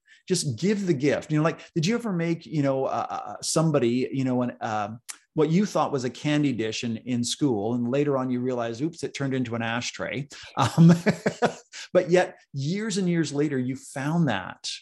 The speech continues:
you know, in their room or in a drawer somewhere. It's like,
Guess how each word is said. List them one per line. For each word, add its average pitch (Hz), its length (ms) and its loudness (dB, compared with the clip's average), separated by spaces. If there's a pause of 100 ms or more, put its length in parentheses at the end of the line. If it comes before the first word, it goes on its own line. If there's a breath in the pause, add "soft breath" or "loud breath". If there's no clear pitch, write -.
(140)
you 139 120 4
know, 131 240 4
in 151 180 2
their 156 160 2
room 143 420 2
or 131 140 2
in 131 80 2
a 127 40 -2
drawer 127 380 0
somewhere. 113 500 -4
It's 123 200 -8
like, 135 180 -2